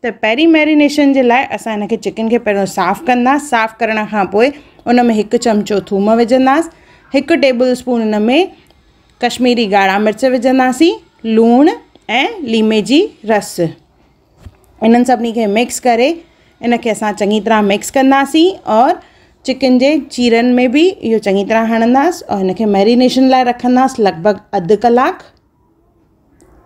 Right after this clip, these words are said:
ॾिसो, इहो चङी तरह मिक्स थी वियो आहे। हाणे हिन खे अधु कलाकु असां छॾे ॾींदासीं। जेसिताईं अधु कलाकु मैरिनेशन थिए, तेसिताईं असां ॿी मैरिनेशन जी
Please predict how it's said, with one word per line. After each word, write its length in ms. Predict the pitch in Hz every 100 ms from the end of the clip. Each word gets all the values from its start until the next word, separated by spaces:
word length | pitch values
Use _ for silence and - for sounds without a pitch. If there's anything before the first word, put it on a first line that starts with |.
| _ _ _ _ _ _ _ -
ॾिसो, 280 | - - 254
इहो 140 | 240
चङी 280 | - 208 208
तरह 220 | 208 202
मिक्स 320 | 190 202 -
थी 160 | 262 254
वियो 200 | 254 254
आहे। 300 | 254 240 302 381
हाणे 260 | 233 208
हिन 120 | 208 196
खे 120 | 247
अधु 240 | - 185
कलाकु 320 | 202 208 202
असां 160 | 196 202
छॾे 320 | 190 175 180
ॾींदासीं। 540 | 214 226 226 226 302 359 - - _ -
जेसिताईं 320 | 254 311 302
अधु 240 | 247 220
कलाकु 320 | 269 277 285 285
मैरिनेशन 640 | 269 285 285 285 294 294
थिए, 160 | 302 311
तेसिताईं 380 | 220 214 233 226
असां 180 | 214
ॿी 160 | 214 233
मैरिनेशन 580 | 254 247 262 262 262 269
जी 100 | 262